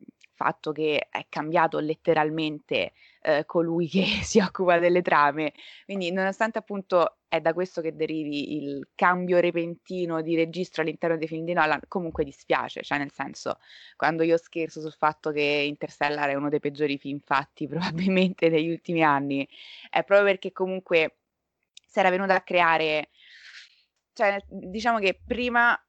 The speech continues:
ritenevo sensato tutto l'entusiasmo intorno a una figura come Nolan, perché era un regista che riusciva effettivamente alla Tarantino ad unire una componente più commerciale, una componente più autoriale, a soddisfare,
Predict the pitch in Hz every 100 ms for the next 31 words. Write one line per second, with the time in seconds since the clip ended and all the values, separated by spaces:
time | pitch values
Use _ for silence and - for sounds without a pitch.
0 | - 190 202 208 208 202 196 196 190 185
1 | 196 185 196 180 180 - 175 170 190 180
2 | 165 170 170 165 165 - 170 165 156 156
3 | 170 151 165 160 160 151 143 135 135 147
4 | 151 165 - 175 156 160 160 190 185 208
5 | - 165 160 160 170 - 165 160 175 -
6 | 180 180 156 - 170 170 180 185 196 -
7 | 196 185 185 185 180 - 170 170 175 160
8 | 160 160 170 175 180 170 156 160 170 -
9 | 180 180 175 - 190 156 156 156 156 165
10 | 185 185 170 - - 180 175 196 196 190
11 | 180 170 160 - 175 175 - 185 165 156
12 | 160 147